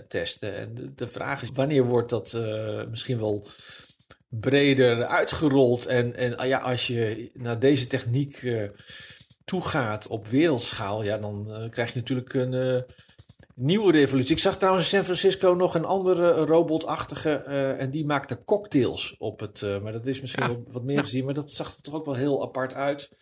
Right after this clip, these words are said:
Speaker 1: En die probeerde ook met zo'n robotarm, en er stonden van die flessen voor, en die probeerde dan ook, als er geen klanten waren, aandacht te trekken door, eh,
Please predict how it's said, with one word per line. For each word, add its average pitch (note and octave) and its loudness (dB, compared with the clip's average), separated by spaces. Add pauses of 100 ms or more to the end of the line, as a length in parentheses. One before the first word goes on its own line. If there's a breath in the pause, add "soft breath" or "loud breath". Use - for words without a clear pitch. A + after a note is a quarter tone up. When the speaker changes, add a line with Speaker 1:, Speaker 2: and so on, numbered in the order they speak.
(300 loud breath)
Speaker 1:
En C3+ -6
die C#3 0
probeerde D3+ 4
ook D3+ 2
met C#3 -8
zo'n A#2+ 0
robotarm, C#3+ 0
en B2+ -4
er A#2+ -6
stonden A#2+ -6
van A#2 -8
die G#2+ -10
flessen C#3 -4
voor, C3 -2
en B2+ -2
die C3 -4
probeerde D3 0
dan C#3 0
ook, D3+ -2
als B2+ 0
er C3+ -4
geen E3+ 0
klanten D#3+ 2
waren, C3+ 4
aandacht E3 2
te C#3 -2
trekken C#3 0
door, B2 0
eh, A2+ -4